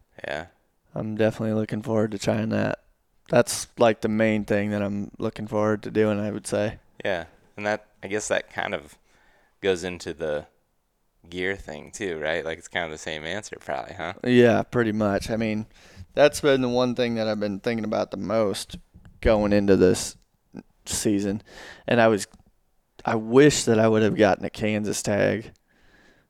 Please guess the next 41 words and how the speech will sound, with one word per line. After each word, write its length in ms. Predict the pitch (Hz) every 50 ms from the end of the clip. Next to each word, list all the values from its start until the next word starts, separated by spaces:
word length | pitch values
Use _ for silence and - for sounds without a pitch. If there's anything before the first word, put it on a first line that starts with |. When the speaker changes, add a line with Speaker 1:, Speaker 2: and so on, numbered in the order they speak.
| _ _ _ _ _ -
Speaker 2:
um, 400 | - 101 107 104 101 95 87 92
again 320 | 92 95 101 110 104 95 98
this 220 | 98 117 - -
year, 120 | 92 92 92
but 120 | 82 90
I 100 | 92 78 - _ _ -
completely 480 | - - - - - - - - -
forgot 380 | - - - - - - - -
about 320 | - - - - - - - _ - -
Speaker 1:
Yeah. 120 | - - - _ -
Speaker 2:
the 100 | 123 107
draw 400 | - - 107 101 101 98 92 95
'cause 180 | - - -
it's, 180 | - - - -
like, 240 | - 98 - - - -
April. 460 | 113 110 110 - 90 87 82 98 - - _ _ _ _ _ _ _ _ _ _ _ _ _ _ _ _ _ -
So 120 | - -
we 80 | 104 101
were 80 | 87
turkey 360 | - - - 123 120 - 110 101
hunting, 280 | 90 85 85 107 110 - _ _ _ _ _ _ _ _ _ _ _ _
but 140 | - 120 -
that 160 | 123 120 113
would 140 | 104 98 101
be 120 | 95 98
a 40 | 92
fun 260 | - - 107 101 95
place 260 | 98 104 95 101 - -
to 40 | -
take 220 | - 98 104 104
it. 100 | - - -
Speaker 1:
Oh, 180 | 87 87 90 90
yeah. 300 | 85 85 92 90 80 78 -
Speaker 2:
I 80 | - 127
mean, 200 | 135 131 123 113
there's 220 | 120 123 127 113 - - _ _ _ _
obviously 440 | 113 123 127 127 123 - - 120 113
other 240 | 110 110 104 104 98
options 460 | 98 104 107 - - - 107 107 -
for 240 | - 98 101 98 101
it. 100 | -